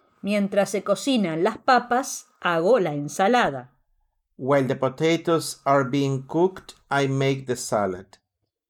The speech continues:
Speaker 1: Mientras la masa descansa, bato las claras a punto nieve.
Speaker 2: While the dough rests, I beat the egg whites until stiff.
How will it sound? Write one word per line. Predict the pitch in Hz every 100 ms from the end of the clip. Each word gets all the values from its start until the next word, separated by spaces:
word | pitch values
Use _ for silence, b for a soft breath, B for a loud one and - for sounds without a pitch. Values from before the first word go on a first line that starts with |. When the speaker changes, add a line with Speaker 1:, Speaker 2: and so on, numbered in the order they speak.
| _ _ _
Speaker 1:
Mientras | 175 170 175 160
la | 170
masa | 196 233 190 - 160
descansa, | 208 233 - 294 247 214 202 - 208 277 - _ _ _ _ _
bato | - 226 294 294 254
las | 180 -
claras | - 269 302 320 320 - -
a | 175
punto | - 247 269 269 285 294 196
nieve. | 180 175 165 160 165 160 _ _ _ _ _ _ _ _ _ _ -
Speaker 2:
While | 135 139 131
the | 131 131
dough | 127 165 180 -
rests, | 131 165 170 208 - - - - -
I | 139 147
beat | 127 156 160 127
the | 135 139
egg | 151 170 170
whites | 160 156 147 135 151 - - -
until | - 135 131 131 127
stiff. | - - 107 87 -